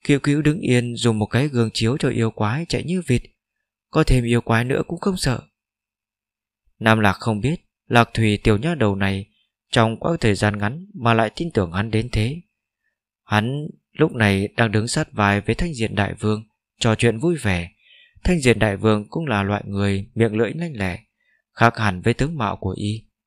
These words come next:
Cũng may Nam Lạc cũng có thể coi như là đi qua ngàn núi, vào Phượng Hoàng Bất Tử Cung, gặp người của Thiên Trì Long Cung. Kiến thức không phải là người thường có thể sánh được. Trên đường đi nói chút chuyện kỳ ảo,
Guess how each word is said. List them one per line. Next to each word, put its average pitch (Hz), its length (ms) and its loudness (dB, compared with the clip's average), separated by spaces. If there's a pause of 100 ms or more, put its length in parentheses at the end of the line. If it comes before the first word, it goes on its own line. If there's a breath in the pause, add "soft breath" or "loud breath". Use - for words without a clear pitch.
(320)
Cũng 120 240 0
may 104 300 2
Nam 147 220 -6
Lạc 95 260 0
cũng - 160 -8
có 175 180 -2
thể 98 140 0
coi 104 280 -2
như 147 140 -6
là 95 300 -2
đi 110 180 -2
qua 120 240 -4
ngàn 90 240 -6
núi, 101 220 -4 (560)
vào 107 300 4
Phượng 113 220 0
Hoàng 107 320 0
Bất 185 180 -2
Tử 98 140 0
Cung, 104 280 -6 (460)
gặp 123 220 2
người 110 240 4
của 110 140 0
Thiên 170 260 -4
Trì 98 220 -2
Long 120 180 -6
Cung. 110 280 -6 (540)
Kiến 120 160 2
thức 170 200 0
không 180 180 -4 (120)
phải 101 180 2
là 98 80 0
người 104 220 0
thường 104 300 -2
có - 100 -6
thể 95 180 -4
sánh 160 340 -6
được. 85 180 -8 (840)
Trên 113 180 6
đường 101 240 4
đi 104 220 4
nói 104 220 0
chút - 140 -4
chuyện 110 220 -2
kỳ 104 180 -2
ảo, 92 400 -6